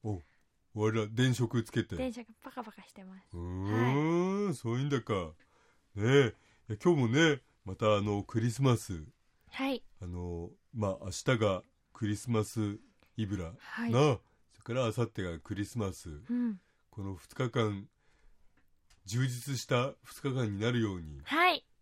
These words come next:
Speaker 1: 新潟弁、今日も勉強してください。
Speaker 2: はい、頑張ります。
Speaker 1: はい。じゃあまずね、えー、山本さんと友人の原さんの会話の様子、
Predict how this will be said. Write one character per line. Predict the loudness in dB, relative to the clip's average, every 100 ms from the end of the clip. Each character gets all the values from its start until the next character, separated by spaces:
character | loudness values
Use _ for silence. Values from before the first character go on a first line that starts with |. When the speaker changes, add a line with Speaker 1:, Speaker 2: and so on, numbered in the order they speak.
| -8
Speaker 1:
新 | -4
潟 | -4 -4 -4
弁、 | -4
今 | -4 -4
日 | -4
も |
勉 | -6 -8
強 | -8 -12
し |
て | -10
く | -10
だ | -10
さ | -10
い。 | -4
Speaker 2:
は | -2
い、 | -2 -6
頑 | -14
張 | -12
り | -10 -8
ま | -4 -4
す。 | -6 -20 _
Speaker 1:
は | -14 -6 -4
い。 | -4 _ _ _ _
じ | -6
ゃ | -2
あ |
ま | -2
ず | -2
ね、 | 4 4 4 _ _ -6
え |
ー、 | -4 -2 -4 -8 _ _ 0
山 | 4 6
本 | 6 4 4
さ | 6
ん | 4
と | 4 4 4 2
友 | 4 6 6
人 | 4 4
の | 6 4
原 | 2 4 6 6
さ | 4
ん | 4
の | 2 -6
会 | 0 4 6
話 | 6
の | 4 2 -4
様 | -2 0
子、 | -2 -6 -8